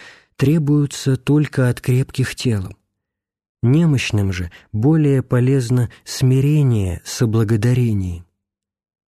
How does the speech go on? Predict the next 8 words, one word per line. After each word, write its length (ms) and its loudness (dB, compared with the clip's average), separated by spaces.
Смирение 720 2
может 520 0
заменять 680 2
труды 380 0
телесные, 720 -6
которые 760 0
без 280 -2
смирения 840 -2